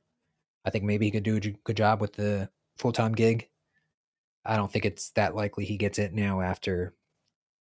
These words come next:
the team didn't show great signs down the stretch. Jonathan Taylor was banged up essentially all season. He can be a major force if the offensive line can improve, given his talent level.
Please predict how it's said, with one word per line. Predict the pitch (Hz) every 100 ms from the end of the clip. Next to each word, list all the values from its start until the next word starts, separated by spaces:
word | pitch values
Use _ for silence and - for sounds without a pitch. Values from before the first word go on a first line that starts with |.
| _
the | 98
team | - 101 92 92 - _ _ -
didn't | 113 92 -
show | - 95
great | 92 90
signs | 90 90 87 - - _ _
down | 92 90
the |
stretch. | - 92 92 - - _ _ _ - _
Jonathan | 107 101 98
Taylor | 110 107
was | 98
banged | 101 98 95
up | 95 -
essentially | 95 104 - 95
all | 92
season. | - 101 95 95 - _
He | - 110
can | 104 98
be | 98
a |
major | 95 101 90
force | - 98 95 - - _ _ -
if | 113 -
the | 101
offensive | 95 - 98
line | 95 95
can | 95
improve, | 90 92 92 - - _
given | - 92
his | 95 85
talent | 98 92 90
level. | 85 90 92